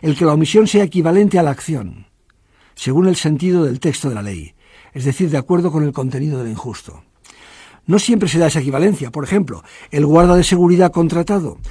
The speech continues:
que no evita, pudiendo hacerlo, la comisión de un robo, y el padre que no impide, pudiendo hacerlo, que violen a su hija, no realizan una conducta equivalente a la comisión de esos delitos de robo y violación mediante una conducta activa. La redacción del precepto tampoco es en este aspecto satisfactoria,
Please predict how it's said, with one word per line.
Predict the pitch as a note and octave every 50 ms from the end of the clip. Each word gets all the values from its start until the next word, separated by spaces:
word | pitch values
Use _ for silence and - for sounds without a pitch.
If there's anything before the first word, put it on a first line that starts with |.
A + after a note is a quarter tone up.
| - - -
que | - E3 D#3
no | D#3 E3+
evita, | E3+ E3 G3 G#3+ - - D#3
pudiendo | C3+ D3 C#3 C#3+ D#3 D3+ D3+ D#3
hacerlo, | C#3+ - G#3 G3+ F#3+ E3
la | D3 B2+ A2+
comisión | - C3+ C3 B2+ - E3 D#3+
de | D#3+
un | E3 F3
robo, | F3 F#3 G3 F3 E3+ F3+ G#3 - - - _ _ _ _ _ _ _ _ _ _ - - - - -
y | - C#3+
el | D3+ D3 C3+
padre | - F#3+ G3 F#3 G3 G3 F3
que | - F3+
no | F3+
impide, | F3+ F#3 E3 - A3 F#3 D#3+
pudiendo | C3 D3+ D3 D3 D#3 D#3 E3
hacerlo, | D3+ - G3+ G3 F3+ D3 -
que | - C#3+
violen | C#3 C#3+ D3+ D#3 E3 E3 E3
a | D#3+
su | D#3 F3
hija, | F#3 F3+ E3+ - F3+ F3 F#3 - - - - - - - - -
no | C#3+ D#3+ F#3
realizan | F#3+ F#3 F3 F#3 F3 F3 F3 F3
una | F3 F3
conducta | - - E3 D#3 E3 F3 C#3+ - F3
equivalente | D3 - - F3+ D3 C#3+ C#3 D#3 E3+ F3 D#3+ C#3 - - C#3+ D3 - - - -
a | - B2
la | A#2+ B2+
comisión | - C#3+ C3+ C#3+ C3 - E3 D#3+ D#3
de | D#3+
esos | D#3 - D#3+ C#3 C3+
delitos | D3 C#3+ D#3 - D#3 C3 G#2+
de | A2
robo | G#2+ B2 C3+ C3 B2+ C3+ C3 _ _ _ -
y | - B2+
violación | C3+ C3+ A#2+ A#2+ A#2 - - C3 A#2 B2+ B2+ - _ _
mediante | - C3+ B2 A2 G#2+ A#2+ D3+
una | C#3 C3 A#2
conducta | B2+ A2+ A2 A2 G2+ - -
activa. | F#2 - - F#2 E2 - - - _ _ _ _ _ _ _ _ _ _ _ _ _ _ - - - - - - - _
La | - D3 D3
redacción | E3 F3 F3+ F3+ D3 - A3+ A#3+
del | A#3+ A3+ A3
precepto | - G#3+ F3 - G3+ F#3+ - G#3 F3
tampoco | - C#3+ C#3+ C3 F#3 E3+ E3+
es | D#3+ D#3
en | E3+
este | F3 D3+ D3+ -
aspecto | F3 - - F3 D#3 C#3+ - F3+
satisfactoria, | C3 D3 - C3 G#2 - G#2 A2+ - D#3+ D3+ A#2 E2+ D2 - _